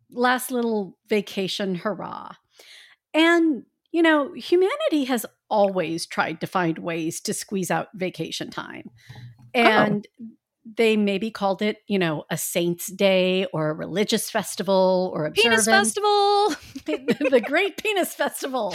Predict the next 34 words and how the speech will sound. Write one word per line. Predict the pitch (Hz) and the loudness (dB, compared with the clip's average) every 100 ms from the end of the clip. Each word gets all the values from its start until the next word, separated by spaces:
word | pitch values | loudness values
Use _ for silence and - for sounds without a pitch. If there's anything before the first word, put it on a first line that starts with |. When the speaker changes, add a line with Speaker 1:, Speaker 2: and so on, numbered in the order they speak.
| 831 831 - 554 - | -2 -2 -2 -4 -2
Speaker 1:
<laughs> | - - 679 - 339 | -4 -4 -8 -6 -4
There | 277 320 | -2 -2
you | 311 | 0
go. | 302 285 214 - - - 349 381 359 294 - | 2 2 0 -4 -8 -10 -4 -2 -2 -2 0
Uh, | 254 233 220 196 190 - | 2 2 2 -2 -4 -2
complete | 240 202 277 | 0 0 -2
with | 254 349 | -2 -2
bread. | 277 240 196 202 - - | 2 2 0 -2 -8 -10
<laughs> | - | -4
Speaker 2:
I | 339 - 320 - 302 - 349 330 403 349 415 _ _ _ - - - | -4 -4 -8 0 2 4 2 2 0 -2 -4 _ _ _ -16 -12 -10
still | - - 523 | -2 2 4
haven't | 302 220 196 | 4 0 0
bought | 175 - | 0 -2
French | - 165 - - | -6 -6 -6 -6
bread. | 156 160 - - | -6 -6 -6 -4
I | |
need | 330 220 | -2 -4
to | 190 | -4
do | 156 | -2
that. | 160 160 - 226 - 277 | -2 -2 -4 -8 -2 2
<laughs> | 349 - 320 330 - 311 302 - - - 480 427 - - | 2 4 4 2 0 0 -2 -8 -8 -6 -4 -2 -2 -2
Speaker 1:
And, | - 226 214 214 214 - | 2 4 4 2 -2 -2
um, | 208 196 185 190 - | 2 4 2 -4 -2
oh, | 233 - - - | -2 -2 -4 -4
in | 254 240 226 | 2 4 4
medieval | 214 208 202 220 | 4 2 0 -2
times, | 226 226 233 269 262 - | 0 2 2 2 0 -2
you | 226 | -2
know, | 208 | 0
you | 196 208 | 0 2
had | 202 185 185 | 2 2 2
the | 190 160 | 2 0
feast | - 220 190 - | -4 -4 -4 0
days | 208 202 208 233 269 - | 4 4 4 0 -2 -6